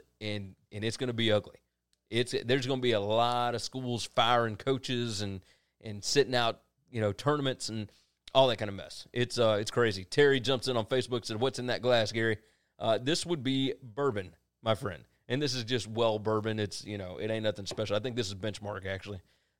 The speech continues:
So, yeah, nothing crazy. Ten dollar bottle, whatever. So, uh,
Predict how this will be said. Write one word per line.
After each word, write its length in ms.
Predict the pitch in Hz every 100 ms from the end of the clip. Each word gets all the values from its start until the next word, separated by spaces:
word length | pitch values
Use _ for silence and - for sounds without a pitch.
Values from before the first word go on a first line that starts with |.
| _
So, 260 | 131 110 104 _ _
yeah, 180 | 190 131 - _
nothing 240 | 214 196
crazy. 340 | 175 175 151 147
Ten 160 | 170
dollar 180 | 165 147
bottle, 360 | 123 117 113 -
whatever. 300 | - 113 90 - _ _ _ _ _
So, 340 | - 170 110 - _ _ _ -
uh, 400 | 139 139 135